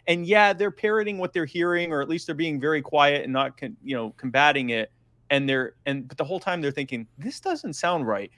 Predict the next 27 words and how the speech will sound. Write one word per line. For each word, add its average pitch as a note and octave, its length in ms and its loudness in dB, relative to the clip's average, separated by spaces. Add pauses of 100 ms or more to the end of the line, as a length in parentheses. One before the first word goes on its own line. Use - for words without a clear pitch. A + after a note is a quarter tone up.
(220)
Don't G3 280 2
debate D3 460 0
anyone. A3+ 500 -2 (200)
We D#3+ 100 0
don't F3 240 0
discuss D#3+ 400 0
things. G#3+ 260 -4
We D3+ 120 -2
just D#3 240 -4 (400)
accept E3 540 -2 (100)
the C3 160 -6
science, F3+ 480 -2
even E3 180 -10
though D#3 320 2
I B2 120 2
think B3 220 -6
we're C4+ 100 -2
supposed A3+ 420 2
to - 80 4
actually, A#2+ 560 0 (260)
uh, A#2 160 4
challenge A#2+ 640 2
things A#2+ 260 -2
and, A2+ 160 -6
and A#2 140 -4
debate A2+ 400 -2
them. A2 260 -4